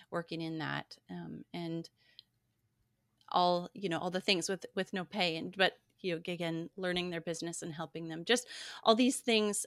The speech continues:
um, that we were talking about earlier. And again, it was his project, and people didn't understand, "Well,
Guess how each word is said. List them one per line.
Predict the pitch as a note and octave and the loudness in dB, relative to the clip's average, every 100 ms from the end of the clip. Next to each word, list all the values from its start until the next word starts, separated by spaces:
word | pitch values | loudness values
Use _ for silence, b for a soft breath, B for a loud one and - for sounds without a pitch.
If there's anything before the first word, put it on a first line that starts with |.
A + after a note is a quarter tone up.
| - | 0
um, | F3+ E3+ E3+ - _ - C#4+ | 2 4 2 -4 _ -18 -4
that | G#3+ | 0
we | A3 | 2
were | A3 | 2
talking | G#3 G3+ F#3+ | 2 -6 -6
about | F#3 - | -6 -4
earlier. | F#3+ F3+ - - - - | -4 -4 -6 -8 -12 -4
And | G3 F#3 - | -2 0 -4
again, | F3 E3+ E3 | 0 0 0
it | |
was | F#3+ - | -4 -8
his | A#3 | -8
project, | - C4+ B3+ - - | -4 -4 -2 -8 -10
and | - - | -10 -10
people | - F#3+ F3 | -8 -6 -6
didn't | F3+ | -8
understand, | F#3 - F3+ F3 | -8 -8 -8 -4
"Well, | F3 | -6